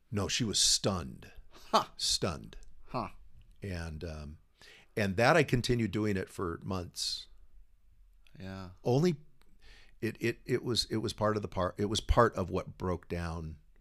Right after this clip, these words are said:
Speaker 2: Yeah.
Speaker 1: the wall.
Speaker 2: Yeah.
Speaker 1: Was serving her.
Speaker 2: Mm.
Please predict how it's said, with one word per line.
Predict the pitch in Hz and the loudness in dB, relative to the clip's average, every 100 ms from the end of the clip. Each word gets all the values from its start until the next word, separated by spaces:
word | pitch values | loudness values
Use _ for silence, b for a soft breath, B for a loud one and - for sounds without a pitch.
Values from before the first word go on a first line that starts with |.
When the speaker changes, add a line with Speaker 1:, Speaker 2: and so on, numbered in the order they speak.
| - - - - - | -20 -20 -20 -20 -18
Speaker 2:
Yeah. | - | -8
Speaker 1:
the | 95 | -2
wall. | 82 78 67 - - - | 0 -2 -4 -10 -18 -18
Speaker 2:
Yeah. | 85 90 - _ _ - - - | -16 -18 -20 _ _ -20 -20 -10
Speaker 1:
Was | 92 85 80 78 - _ - | -4 -2 -2 -4 -6 _ -4
serving | - - 92 82 73 | -2 2 2 0 -6
her. | - - - - | -10 -14 -18 -12
Speaker 2:
Mm. | 156 | -10